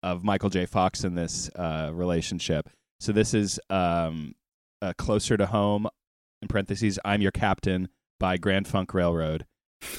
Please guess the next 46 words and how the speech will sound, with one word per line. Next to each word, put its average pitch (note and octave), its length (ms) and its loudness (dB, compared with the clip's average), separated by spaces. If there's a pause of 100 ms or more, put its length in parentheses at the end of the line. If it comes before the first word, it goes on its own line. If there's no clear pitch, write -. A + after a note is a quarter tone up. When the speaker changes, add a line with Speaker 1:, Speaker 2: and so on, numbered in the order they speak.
(380)
Speaker 1:
Um, F2 420 -2 (640)
you G#2+ 100 -4
know, F2+ 60 0
it E2+ 80 -4
starts G#2+ 320 -2
off, F#2+ 220 4
"Everybody G2 280 4
listen F#2+ 300 0
to G2 60 0
me F#2+ 240 2
and F#2 100 -2
return F#2 400 -2
me F2+ 240 -2 (100)
my F2 140 -6
ship. A#2 380 2
I'm G2 180 -2
your F2+ 80 2
captain, F#2 760 -2
though F#2+ 140 -2
I'm F2 120 -2
feeling F#2 340 0
mighty F2 260 0
sick. - 520 -2
If - 120 -16
you A#2+ 80 4
return A#2 320 2
me A2+ 140 2
to - 140 -2
my G2+ 160 4
home A2 260 2
port, A2 380 2
I'll F2+ 100 -2
kiss - 340 0
you, A2 80 4
Mother G2 320 2
Earth. F#2+ 280 2 (180)
Take - 220 -2
me G#2 100 4
back F2+ 320 2
now F#2 480 2 (540)
to A#2+ 80 0
the F#2+ 60 -2
port F#2+ 260 4
of F2+ 100 -2
my F2 160 0
birth." D#2 540 -2